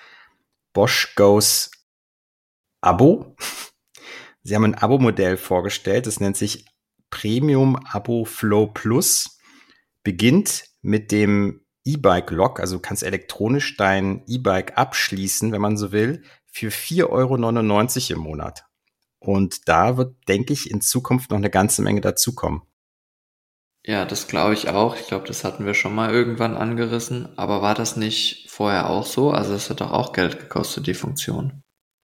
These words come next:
Speaker 2: Man brauchte doch auch da so ein Premium-Ding. Ich mein schon. Ja, also wir, wir fahren, wir fahren tatsächlich beide kein Bosch, deshalb wissen's wir, wissen wir es nicht genau. Aber bei meinen Testrädern,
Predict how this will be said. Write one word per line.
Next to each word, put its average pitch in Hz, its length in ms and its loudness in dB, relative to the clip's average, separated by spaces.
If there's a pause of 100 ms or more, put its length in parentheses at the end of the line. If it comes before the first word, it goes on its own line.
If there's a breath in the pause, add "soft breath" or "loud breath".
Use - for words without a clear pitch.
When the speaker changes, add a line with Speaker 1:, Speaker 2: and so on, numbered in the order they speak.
(640)
Speaker 2:
Man 87 160 -6
brauchte - 360 2
doch 95 180 0
auch 110 180 4
da - 140 -2
so - 100 -6
ein 87 100 -4
Premium-Ding. 90 840 -4 (240)
Ich - 180 -8
mein 92 240 0
schon. - 360 -2 (920)
Ja, - 300 -10
also 107 200 -4
wir, 117 280 4
wir 113 80 0
fahren, 113 480 2 (100)
wir 107 160 -2
fahren 110 480 0
tatsächlich 104 720 -4 (440)
beide 95 300 0
kein 92 300 -4
Bosch, - 480 2
deshalb - 560 -4
wissen's - 420 -6
wir, 87 320 -6
wissen 95 480 -6
wir 95 160 2
es - 180 -6
nicht 104 320 -4
genau. 92 360 -4
Aber 98 200 2
bei 104 160 2
meinen 104 200 -2
Testrädern, 107 680 -2